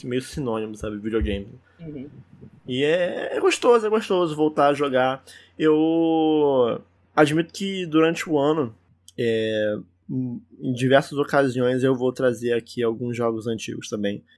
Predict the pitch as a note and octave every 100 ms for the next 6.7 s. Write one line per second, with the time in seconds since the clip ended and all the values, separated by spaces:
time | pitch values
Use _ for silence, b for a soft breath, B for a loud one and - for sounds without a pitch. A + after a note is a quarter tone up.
0 | _ - A2+ - - A#2 A#2 A#2+ A#2 C#3+
1 | C#3 C#3 D#3 D3+ D3 C3+ - A#2 A#2+ A#2
2 | A2+ A#2 A#2 A#2+ A2+ A2 A2 D3+ _ _
3 | _ C3 B2+ C3 B2+ B2 C3 C3+ - -
4 | C#3 C3+ D3 D3+ D3+ C#3 C3+ C3 - D3+
5 | G3+ - _ _ C3 A#2+ A#2+ A#2 A2+ A2+
6 | - A2+ A2 - C#3 E3+ G3